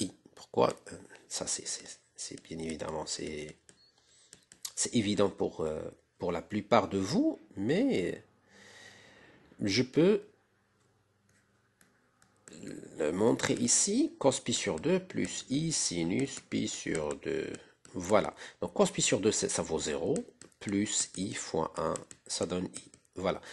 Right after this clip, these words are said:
Donc ça, c'est I, facteur de quoi ? De moins A. Alors, ça, c'est équivalent à B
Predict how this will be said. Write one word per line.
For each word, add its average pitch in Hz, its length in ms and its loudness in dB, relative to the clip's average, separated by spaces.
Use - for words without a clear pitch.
Donc 107 140 2
ça, 92 180 4
c'est - 300 0
I, 165 240 0
facteur 170 640 2
de 95 240 -2
quoi ? 107 400 0
De 120 140 8
moins 160 420 8
A. - 280 2
Alors, 90 400 4
ça, - 140 2
c'est 113 140 2
équivalent 98 580 4
à 82 80 2
B 80 200 -2